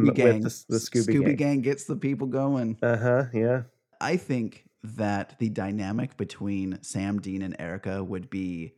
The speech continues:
Speaker 1: amazing,
Speaker 2: Mm-hmm.
Speaker 1: because you would have Erica and Dean really trying to, like, one-up each other with how they're able to kill things, and th-, they'll just be butting heads the whole time.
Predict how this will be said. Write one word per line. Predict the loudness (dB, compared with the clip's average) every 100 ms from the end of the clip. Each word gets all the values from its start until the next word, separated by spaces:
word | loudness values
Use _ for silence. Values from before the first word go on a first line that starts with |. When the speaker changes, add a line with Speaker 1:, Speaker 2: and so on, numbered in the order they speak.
| _ _
Speaker 1:
amazing, | -4 -4 -8 -12 -14 -14 -18 _
Speaker 2:
Mm-hmm. | -2 0
Speaker 1:
because | 0 0 0 -2 -6 -8
you | -2 0
would | 0
have | -2 -4 -2 -4 -8 -10 -6
Erica | -2 -2 0 -2
and | -2 -4
Dean | -4 -4 -2
really | -4 -6 -4 -4
trying | -4 -4 -4
to, | -4 -6
like, | -8 -10
one-up | -6 -4 -4 -4 -6
each | -4
other | -2 -2 -4 -8 _ _ _ _ -8
with | -4 -2 -4 -6
how | -4 -2
they're | -2 -4 -4
able | -4 -4 -4
to | -6
kill | -4 -4
things, | -4 -4 -2 -4 -8 _ _ _ -6
and | -4 -2 -4 -6 -8 -6
th-, | -6
they'll | -4 -2 0
just | -2 -4
be | -4
butting | -4 -4 -4 -4
heads | -4 -6
the | -4
whole | -4
time. | -2 -2 -2 -4